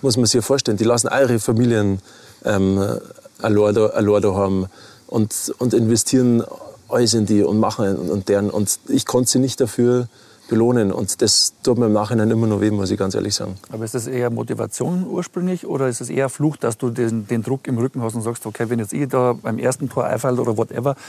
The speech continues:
Speaker 2: dass du dann sagst, du machst halt dann nicht bloß deine Arbeit, sondern halt die Arbeit von, von Team auch mit kaputt?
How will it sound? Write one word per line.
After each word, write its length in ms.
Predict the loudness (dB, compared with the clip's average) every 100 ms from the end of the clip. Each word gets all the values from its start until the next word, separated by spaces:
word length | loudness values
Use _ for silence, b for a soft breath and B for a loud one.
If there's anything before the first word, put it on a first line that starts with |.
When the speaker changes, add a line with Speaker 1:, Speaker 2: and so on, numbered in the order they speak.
| B B -4
Speaker 2:
dass 200 | -4 -2
du 80 | -2
dann 160 | 0
sagst, 180 | 0 -2
du 60 | -2
machst 240 | -2 -2
halt 140 | -6
dann 120 | -2 -2
nicht 140 | -2
bloß 160 | -4 -2
deine 160 | -2
Arbeit, 220 | 0 -2 -2
sondern 140 | -4
halt 100 | -2
die 60 | 0
Arbeit 200 | 0 0
von, 400 | 0 2 0 -4
von 280 | -6 -4 -2
Team 260 | -2 -2 -4 -6
auch 160 | -2
mit 180 | 0 -2 B B B
kaputt? 280 | -6 -4